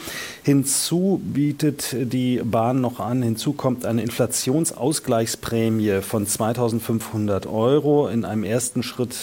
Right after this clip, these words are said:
tausendfünfhundert Euro im Mai dieses Jahres und dann sollen im Januar vierundzwanzig nochmal tausend Euro hinzukommen.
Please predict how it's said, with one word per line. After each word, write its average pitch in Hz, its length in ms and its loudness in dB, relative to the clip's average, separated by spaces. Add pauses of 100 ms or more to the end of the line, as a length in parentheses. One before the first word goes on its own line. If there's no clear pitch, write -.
(160)
tausendfünfhundert 117 960 0
Euro 104 360 -2
im 92 260 -4
Mai 127 380 2 (240)
dieses 135 280 -2
Jahres 123 380 2
und 104 140 -4
dann 104 160 0
sollen 107 340 0
im 98 160 -4
Januar 113 460 2
vierundzwanzig 113 800 -2 (420)
nochmal 107 300 0
tausend 104 320 0
Euro 98 260 0
hinzukommen. 156 1200 0